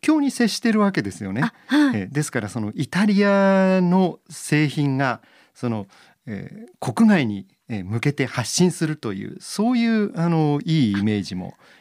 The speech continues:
Speaker 1: やっぱり多分に含まれてますよね。
Speaker 2: うーん、
Speaker 1: うん。
Speaker 2: なるほど。いや、結構ね、なんかこの、私今まで意味ってあんまり考えたことなかったんですけど、
Speaker 1: うんうん。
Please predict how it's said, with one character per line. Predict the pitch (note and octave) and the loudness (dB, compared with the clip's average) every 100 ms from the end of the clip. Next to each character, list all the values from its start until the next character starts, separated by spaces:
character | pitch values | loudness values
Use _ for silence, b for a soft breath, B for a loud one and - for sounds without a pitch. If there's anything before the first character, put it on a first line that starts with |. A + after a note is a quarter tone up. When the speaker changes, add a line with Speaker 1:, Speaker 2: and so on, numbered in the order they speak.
| b | b
Speaker 1:
や | A2+ | -16
っ | |
ぱ | - | -10
り | F2+ | -10
多 | - - | -6 -4
分 | G2+ E3+ | 0 2
に | |
含 | D#3+ - C#3+ | 0 0 0
ま | |
れ | B2+ | 0
て | - | -4
ま | - - | -12 -16
す | - | -14
よ | B2+ | -10
ね。 | C3 | -2
Speaker 2:
う | |
ー | G#3+ | 0
ん、 | |
Speaker 1:
う | A3+ A#3 A3+ A#3 A#3 A3+ | 2 2 2 2 2 2
ん。 | G#3 | 0
Speaker 2:
な | G3+ | -2
る | G3 | -6
ほ | F#3 G3 | -6 -6
ど。 | G3 G3 G3 F#3+ F3+ B B B B | -6 -6 -4 -4 -6 B B B B
い | F3+ | -2
や、 | G3+ - | -2 0
結 | D#4 C#4 | -2 2
構 | D4+ C4+ | 4 6
ね、 | B3 | 6
な | A#3 A3 | 6 2
ん | |
か | G#3+ G3 | -2 -4
こ | G3+ | -2
の、 | G3 F#3+ | 2 2
私 | - G#3+ - G3 | 2 -2 -4 -2
今 | G3+ | 2
ま | C4+ | 4
で | C#4 A3+ | 4 6
意 | C4+ | 6
味 | E4+ | 8
っ | D4+ | 4
て | _ - G3 F3+ D3+ _ - | _ -2 0 0 -2 _ -4
あ | F3+ | 0
ん | |
ま | F#3 | 2
り | F#3 | 0
考 | - G#3+ B3+ | 0 4 4
え | C4 | 4
た | G3 | -2
こ | F3+ | -8
と | E3 | -6
な | F#3 | -4
か | A3+ | -4
っ | F#3+ | -4
た | F3+ | -6
ん | E3+ | -8
で | D#3 | -8
す | - | -10
け | D#3+ | -8
ど、 | E3+ | -4
Speaker 1:
う | |
ん | |
う | |
ん。 | E3+ | -4